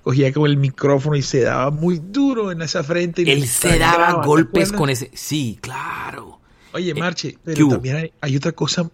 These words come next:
Speaker 1: muy, muy importante, me parece aquí. Mira, él tiene cuarenta y cinco años. Entonces estamos sacando las cuentas de que veintidós años tiene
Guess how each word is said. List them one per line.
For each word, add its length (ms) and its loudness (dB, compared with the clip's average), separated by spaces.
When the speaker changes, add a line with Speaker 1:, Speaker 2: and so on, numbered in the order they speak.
Speaker 1:
muy, 520 2
muy 240 -2
importante, 640 -2
me 100 0
parece 340 -2
aquí. 340 -2
Mira, 340 -2
él 200 0
tiene 340 2
cuarenta 440 -2
y 60 -4
cinco 540 -4
años. 500 -12
Entonces 260 -4
estamos 260 0
sacando 340 0
las 200 -2
cuentas 400 -2
de 100 -6
que 240 -10
veintidós 640 0
años 280 -4
tiene 400 -2